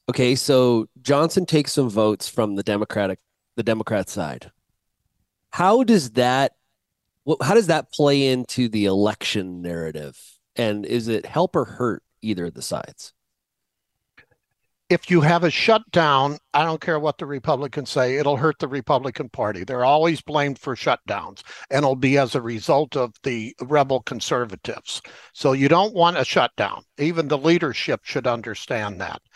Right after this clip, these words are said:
Speaker 2: Eventually, you're gonna have to fund, there, there's two major reasons for the Washington government is to protect our country, and that's more the executive branch as well, and then to fund the government, that's Congress. Period.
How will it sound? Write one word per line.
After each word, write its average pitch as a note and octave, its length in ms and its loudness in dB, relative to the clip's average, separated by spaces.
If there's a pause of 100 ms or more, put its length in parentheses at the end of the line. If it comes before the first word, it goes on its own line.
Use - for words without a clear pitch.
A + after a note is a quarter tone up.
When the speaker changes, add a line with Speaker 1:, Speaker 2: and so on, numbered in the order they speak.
(500)
Speaker 2:
Eventually, F#3+ 640 4
you're F3 220 4
gonna F3 280 2
have E3 240 2
to E3+ 80 -2
fund, D#3+ 340 0
there, F3+ 300 0
there's F#3+ 220 -2
two C#4+ 180 -2
major G3 420 0
reasons D3 500 -8
for D#3+ 280 -2 (100)
the D#3 220 -2
Washington D3 520 0
government C#3+ 580 0
is C#3 140 -6
to - 100 -20
protect - 560 -2 (420)
our E3 160 4
country, C#3+ 560 -2
and B2+ 100 -4
that's C3+ 260 -2
more C3 160 0
the A#2+ 160 -6
executive A2+ 640 -4
branch G#2+ 380 -6
as E2 160 -16
well, B2+ 340 2 (300)
and F3+ 220 2
then F3+ 160 2
to G#3 80 2
fund A#3+ 340 2
the G#3+ 60 6
government, A#2 560 -2
that's D3+ 240 2
Congress. - 720 -4 (1080)
Period. B3 400 0